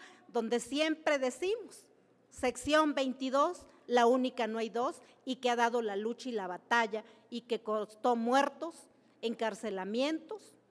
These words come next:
¿sí? Lo decía hace algunos días, donde era terrible cómo cuando detuvieron a muchos, los subían a los helicópteros y los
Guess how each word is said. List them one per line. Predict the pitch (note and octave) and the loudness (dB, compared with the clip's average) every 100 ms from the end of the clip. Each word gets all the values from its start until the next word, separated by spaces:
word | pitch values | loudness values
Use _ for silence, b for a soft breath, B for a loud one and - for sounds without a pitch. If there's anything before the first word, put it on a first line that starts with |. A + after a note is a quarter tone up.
| _ | _
¿sí? | - A#3 C#4+ B B - | -8 -6 -6 B B -2
Lo | A#3+ | 0
decía | A#3 A#3 C#4 C#4 B3 A#3+ | 2 0 0 2 4 4
hace | B3 B3 | 2 -2
algunos | G#3+ A3 A#3+ A#3 | -2 -2 -4 -4
días, | G#3+ E4 G4 G4 - B B B - | -2 0 0 0 -6 B B B -6
donde | A3 A3 A3+ A3+ B3 | -2 0 2 4 4
era | C#4 | 2
terrible | C#4 C#4+ C4 C4+ D4+ F4 B3+ A#3 G#3+ | 2 2 4 2 2 2 2 0 0
cómo | - B3+ B3+ A#3+ - | 6 6 6 2 2
cuando | G#3 G#3 G3+ G#3 G3+ E3+ B B B - | 0 0 0 0 -2 -2 B B B 0
detuvieron | B3 B3 C4 A3 C4 C4+ A#3+ G#3+ | 2 4 2 2 4 4 2 0
a | |
muchos, | G#3+ C#4+ F4+ - - - - _ | 2 2 0 -6 -16 -20 -20 _
los | A3 A3 | -4 -4
subían | A#3 A#3+ B3+ A#3+ | -2 2 2 2
a | |
los | G#3 G3+ - | 0 -2 -4
helicópteros | G3 G3 B3+ C#4 C#4 G4 G#4 - b b b | -6 -2 6 6 4 -4 -8 -14 b b b
y | A3+ A3+ | -2 2
los | G#3+ G3+ - | 2 0 -4